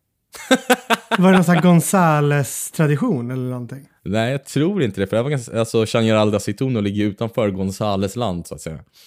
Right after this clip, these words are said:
Speaker 1: Ja, men sen tog den här familjen fram en, eh, speciell sorts chili som skulle vara, liksom, den starkaste i hela Chile.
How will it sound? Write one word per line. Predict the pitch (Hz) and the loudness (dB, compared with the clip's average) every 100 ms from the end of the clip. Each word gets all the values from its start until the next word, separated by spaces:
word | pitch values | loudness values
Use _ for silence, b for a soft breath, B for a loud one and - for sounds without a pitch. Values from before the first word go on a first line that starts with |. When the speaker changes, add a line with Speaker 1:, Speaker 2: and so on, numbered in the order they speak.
| b b b _ _ _ | b b b _ _ _
Speaker 1:
Ja, | 123 | -2
men | 151 - | -2 -4
sen | - 185 202 | -2 0 0
tog | 190 170 | 0 0
den | 127 | 2
här | 123 | 0
familjen | 107 120 117 127 131 107 101 | 0 0 0 2 2 0 0
fram | - 104 95 95 95 | 0 2 2 0 -2
en, | - 104 95 95 95 95 | -4 -2 0 0 0 0
eh, | 92 95 | 0 -2
speciell | - - 120 - 147 131 | -6 -4 -4 -2 0 0
sorts | - 107 - - | -2 -6 -6 -8
chili | - 190 175 98 85 - - _ | -6 -4 -2 -4 -6 -10 -16 _
som | - 117 | -6 -6
skulle | - 120 | -2 -2
vara, | 104 101 98 95 | 2 2 2 0
liksom, | 104 101 | -4 -2
den | 104 | -2
starkaste | - - 110 95 - 127 - | -4 -2 -2 -2 -4 -6 -4
i | |
hela | 98 92 | -2 -2
Chile. | - 110 110 113 | -2 -4 -4 -10